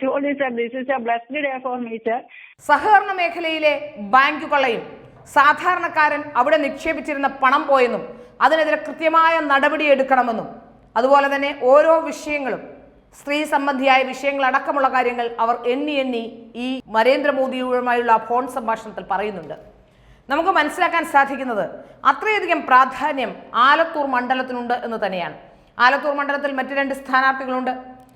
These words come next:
Speaker 2: ആ സ്ഥാനാർത്ഥികളെക്കാൾ എന്തുകൊണ്ടും യോഗ്യ സരസു ടീച്ചർ തന്നെയാണ് എന്ന് നമുക്ക് മനസ്സിലാക്കാൻ സാധിക്കുന്നു. ഏതായാലും സരസു ടീച്ചറൊക്കെ വലിയ പ്രതിബന്ധത്തിൽ ഏർപ്പെട്ടപ്പോൾ, അതായത് അവർക്ക് കുഴിമാടം ഒരുക്കുകയൊക്കെ ചെയ്തപ്പോൾ മിണ്ടാതിരുന്ന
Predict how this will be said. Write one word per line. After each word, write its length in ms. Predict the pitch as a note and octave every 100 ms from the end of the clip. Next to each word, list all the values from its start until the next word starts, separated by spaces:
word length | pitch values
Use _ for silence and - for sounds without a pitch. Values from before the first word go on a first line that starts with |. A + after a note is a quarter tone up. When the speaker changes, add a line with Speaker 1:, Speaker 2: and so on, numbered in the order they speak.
| _ C4
Speaker 2:
ആ 20 | D#4+
സ്ഥാനാർത്ഥികളെക്കാൾ 880 | D#4+ C#4+ D4 D4+ C#4+ C#4+ C#4 C#4 C4+
എന്തുകൊണ്ടും 560 | C4+ D4+ D#4+ D4 C#4 C4 B3+ B3
യോഗ്യ 280 | A#3+ G#3+ G3 - - - _ _
സരസു 340 | - A#3 B3+ D4+ A#3+
ടീച്ചർ 240 | C4+ C4+ B3+
തന്നെയാണ് 380 | B3 A#3+ A3+ A3+ A3+
എന്ന് 160 | A3+ G#3+ A3 -
നമുക്ക് 300 | A#3 - G#3+ - - G#3
മനസ്സിലാക്കാൻ 520 | A3 A3 B3+ B3 B3 -
സാധിക്കുന്നു. 440 | A#3 A#3+ A#3+ B3+ C4+ - - _ -
ഏതായാലും 380 | C#4 E4 E4+ C#4+ -
സരസു 280 | B3+ B3 B3 D4
ടീച്ചറൊക്കെ 400 | C#4+ C#4+ C#4 C#4+ C#4
വലിയ 340 | B3+ B3+ D4+ D#4+ -
പ്രതിബന്ധത്തിൽ 600 | - A#3 B3+ D4 C#4+ D4 C#4+ C#4+ - - A#3
ഏർപ്പെട്ടപ്പോൾ, 500 | C#4+ - C#4+ C4 A3+ D#3 - - - _
അതായത് 300 | G#3+ B3 C4+ C#4+ D#4
അവർക്ക് 280 | A#3+ C4 D4+ C#4+
കുഴിമാടം 480 | C4 C4 C#4+ D#4+ D#4
ഒരുക്കുകയൊക്കെ 440 | C#4 C#4+ C#4 C4+ C4+
ചെയ്തപ്പോൾ 300 | C4+ A#3 C4 B3+
മിണ്ടാതിരുന്ന 580 | B3 C4+ D4 D4 C#4